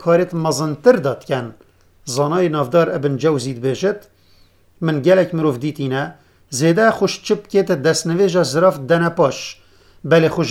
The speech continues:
غەیبەتێ نادەنە پاش. و هەندێک گەلێک خێرات دەن و بوان خەمنینە ڕیبایێژی بکەن، نوێژت شەوێت کەن و نوێژت فەرز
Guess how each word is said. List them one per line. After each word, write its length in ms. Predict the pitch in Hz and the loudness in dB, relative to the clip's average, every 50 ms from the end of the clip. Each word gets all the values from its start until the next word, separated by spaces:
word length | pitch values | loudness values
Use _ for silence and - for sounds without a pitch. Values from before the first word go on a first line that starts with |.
| 131 127 | -2 -2
غەیبەتێ 400 | 143 139 123 127 131 131 160 147 151 | -2 -2 -2 -4 -4 -4 -2 -2 0
نادەنە 340 | 151 143 123 123 117 117 110 - | -2 0 -2 -4 -6 -6 -10 -10
پاش. 200 | - 120 113 - - - - - _ _ _ _ _ - - _ _ | -10 -10 -10 -10 -14 -14 -16 -18 _ _ _ _ _ -20 -20 _ _
و 40 | 180 165 | 0 2
هەندێک 320 | 220 233 220 226 208 170 - - - - _ _ 160 131 123 | 2 4 4 2 2 2 -4 -12 -18 -18 _ _ -14 -6 0
گەلێک 280 | 151 208 214 214 190 - - | 0 2 2 2 0 0 -2
خێرات 340 | - 175 185 190 185 180 - 156 131 151 | 0 2 4 4 4 4 2 -2 4 4
دەن 180 | 190 214 226 226 233 226 _ _ _ _ _ _ _ | 4 4 4 0 -2 -6 _ _ _ _ _ _ _
و 80 | 247 180 160 143 | -2 0 0 2
بوان 280 | 156 170 190 208 208 185 - | 4 4 4 4 2 0 0
خەمنینە 500 | - 190 185 180 196 240 240 208 202 185 160 151 | 0 2 2 2 0 0 0 2 2 2 2 4
ڕیبایێژی 580 | 175 175 139 147 135 127 123 117 101 107 117 107 | 2 2 2 2 2 2 0 -4 -4 -8 -10 -10
بکەن، 300 | 117 - - 120 117 117 113 - _ _ _ _ _ _ _ _ | -12 -10 -8 -8 -8 -8 -12 -16 _ _ _ _ _ _ _ _
نوێژت 460 | - 151 147 143 170 170 147 180 175 175 - | -4 -2 2 2 2 2 2 0 -2 0 0
شەوێت 320 | - 165 151 156 170 165 - | 0 2 2 2 -2 0 0
کەن 180 | - 165 143 123 117 107 _ _ _ _ _ _ | 0 0 0 -2 -6 -12 _ _ _ _ _ _
و 40 | 175 | -4
نوێژت 420 | 139 131 123 117 131 117 123 131 - - | -4 -2 -2 -4 -4 -4 -4 -8 -6 -2
فەرز 220 | - 151 143 117 | -2 -2 -2 -2